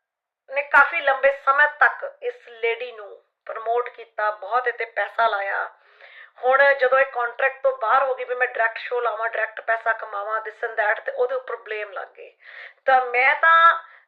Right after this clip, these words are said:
ਦੇਖੋ ਜੀ, ਪੰਜਾਬ ਦੀ ਸਰਕਾਰ ਨੂੰ ਮੇਰੀ ਇਹ ਇੱਕੋ ਹੀ ਅਪੀਲ ਹੈ ਵੀ ਇਕੱਲੇ ਉਸ ਮਰਦ ਵਿੱਚ ਨੁਕਸ ਨਾ ਕੱਢੋ, ਇਹ ਬੀਬੀ ਜੀ ਵੀ ਘੱਟ ਨਹੀਂ ਹੈ। ਫਿਰ ਜੀ ਇਹ ਪਿੰਕੀ ਧਾਰੀਵਾਲ ਦੇ ਪਤਾ ਨਹੀਂ ਕੋਈ ਭੈਣ ਦਾ ਮੁੰਡਾ ਹੈ, ਜਿੰਨਾ ਕੁ ਮੈਨੂੰ ਅੱਜ,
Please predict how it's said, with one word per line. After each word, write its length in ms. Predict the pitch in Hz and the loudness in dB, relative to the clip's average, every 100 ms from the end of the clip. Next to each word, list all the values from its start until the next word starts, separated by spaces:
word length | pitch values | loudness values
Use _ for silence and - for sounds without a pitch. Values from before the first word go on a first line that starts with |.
| - | -12
ਦੇਖੋ 240 | 277 - | -6 -4
ਜੀ, 320 | - 330 349 | -2 -4 -6
ਪੰਜਾਬ 540 | - - - 262 254 254 | -4 0 2 6 4 2
ਦੀ 80 | 285 | -4
ਸਰਕਾਰ 580 | - - 240 233 240 | -8 -6 -2 2 0
ਨੂੰ 220 | 247 262 254 | -2 -8 -10
ਮੇਰੀ 280 | 233 240 | -10 -12
ਇਹ 300 | 269 - 247 | -12 -6 -6
ਇੱਕੋ 320 | 254 - - 302 | -8 -14 -4 0
ਹੀ 120 | 277 | 0
ਅਪੀਲ 300 | 269 233 226 | -2 -6 -4
ਹੈ 160 | 233 | -4
ਵੀ 80 | 330 | -4
ਇਕੱਲੇ 520 | - _ - 294 311 | -10 _ -4 0 2
ਉਸ 240 | 320 - 262 | 2 0 -4
ਮਰਦ 320 | 240 240 269 | 0 0 0
ਵਿੱਚ 260 | 277 - 254 | -2 -6 -6
ਨੁਕਸ 300 | 247 - 220 | -6 -6 -6
ਨਾ 140 | 214 | -6
ਕੱਢੋ, 440 | 220 226 - - - _ _ _ _ _ _ _ - | -4 -4 -4 -6 -14 _ _ _ _ _ _ _ -6
ਇਹ 80 | 294 | -6
ਬੀਬੀ 340 | 277 277 285 | -6 -8 -8
ਜੀ 120 | 285 | -6
ਵੀ 120 | 311 - 311 | -8 0 0
ਘੱਟ 160 | - | 0
ਨਹੀਂ 240 | 226 208 - | -6 -14 -16
ਹੈ। 120 | - _ _ _ _ _ - - _ | -18 _ _ _ _ _ -20 -20 _
ਫਿਰ 280 | 339 359 370 | 2 4 2
ਜੀ 260 | 392 392 403 | 0 0 0
ਇਹ 380 | - 339 359 | 0 0 0
ਪਿੰਕੀ 500 | 359 330 320 320 339 | -2 -6 -8 -10 -12
ਧਾਰੀਵਾਲ 580 | - 330 285 277 285 285 | 0 4 4 4 6 6
ਦੇ 80 | 285 | 4
ਪਤਾ 260 | 285 277 277 | -2 -2 -4
ਨਹੀਂ 120 | 262 | -4
ਕੋਈ 460 | 262 262 262 254 | -4 -4 -6 -10
ਭੈਣ 580 | 254 - - 254 240 214 | -10 -18 -2 2 4 2
ਦਾ 100 | 226 | -4
ਮੁੰਡਾ 320 | 226 220 214 | -6 -4 0
ਹੈ, 200 | 220 220 | 2 2
ਜਿੰਨਾ 420 | 220 - 233 233 226 | 0 -8 -10 -2 -2
ਕੁ 320 | - - 226 | -2 -14 -14
ਮੈਨੂੰ 320 | 220 220 214 | -10 -8 -8
ਅੱਜ, 160 | 214 | -10